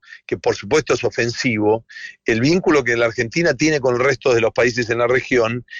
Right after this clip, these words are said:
y, y la labor que ha hecho, digo, hablamos de eso, a, de, de organismos multilaterales, de la función que ha hecho, hoy la Argentina no le está yendo bien en términos aeronáuticos, digamos,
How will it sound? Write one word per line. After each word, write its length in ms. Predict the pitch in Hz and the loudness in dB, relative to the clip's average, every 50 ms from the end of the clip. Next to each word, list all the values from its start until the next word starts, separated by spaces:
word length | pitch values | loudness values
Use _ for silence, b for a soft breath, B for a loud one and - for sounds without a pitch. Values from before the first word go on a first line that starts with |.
| B B B _ | B B B _
y, 340 | - 123 120 131 - 123 120 | 0 2 2 2 2 2 2
y 40 | 117 | 2
la 160 | 117 120 117 | 4 4 4
labor 420 | 117 117 131 185 233 233 170 135 | 4 4 4 4 4 2 2 -2
que 120 | - - 117 | -2 0 2
ha 40 | 113 | 2
hecho, 420 | 120 120 104 - - - 107 107 | 2 0 -2 -4 -4 -2 -2 -2
digo, 380 | 104 110 117 113 113 110 104 B B B B B B | 0 -2 0 2 2 2 2 B B B B B B
hablamos 440 | - 113 123 143 175 196 190 160 131 | 0 2 2 2 2 2 0 0 2
de 160 | 139 147 165 | 2 2 2
eso, 360 | 175 - - 190 180 165 143 | 0 0 0 2 2 2 2
a, 160 | 131 127 123 120 | 2 0 0 0
de, 180 | 113 117 113 117 | 0 -4 -4 -4
de 300 | 117 117 117 120 113 113 | -6 -16 -12 -4 -2 0
organismos 420 | 113 117 123 143 151 156 147 131 | 2 2 0 0 0 -2 -2 -2
multilaterales, 1040 | 131 127 113 117 120 117 110 - - 110 131 147 151 147 139 131 123 123 123 - _ B B B B B _ | -2 -4 -2 0 2 2 2 2 2 2 2 2 2 2 0 2 0 0 -2 -2 _ B B B B B _
de 80 | - 123 | 0 0
la 80 | 123 | 0
función 520 | 117 - - 127 123 - - 170 175 175 139 | 0 -2 -4 -8 -6 -2 0 0 0 0 2
que 100 | - 139 | 0 2
ha 40 | 139 | 2
hecho, 460 | 147 143 123 - 160 143 131 123 - - | 2 0 0 0 2 2 2 2 -2 -2
hoy 260 | - 135 151 160 165 | 0 2 2 2 2
la 100 | 151 139 | 2 0
Argentina 460 | 127 117 131 123 117 - 156 156 143 | -2 0 -2 -6 -2 0 0 0 0
no 100 | 139 143 | 0 0
le 80 | 135 131 | 0 0
está 180 | - - 135 | 0 0 -2
yendo 300 | 127 117 143 143 139 131 | 0 0 -2 0 0 2
bien 180 | 131 135 143 143 | 2 2 2 2
en 120 | 131 123 | 0 0
términos 440 | 104 131 127 135 131 127 120 117 - | 0 -2 -2 0 -2 -4 -4 0 0
aeronáuticos, 760 | 131 127 123 123 143 156 170 170 - - 151 127 - 127 117 | 0 2 2 2 2 2 2 0 0 -4 -8 -2 -2 -2 0
digamos, 340 | 120 120 131 143 151 151 127 | 2 2 2 2 2 0 -4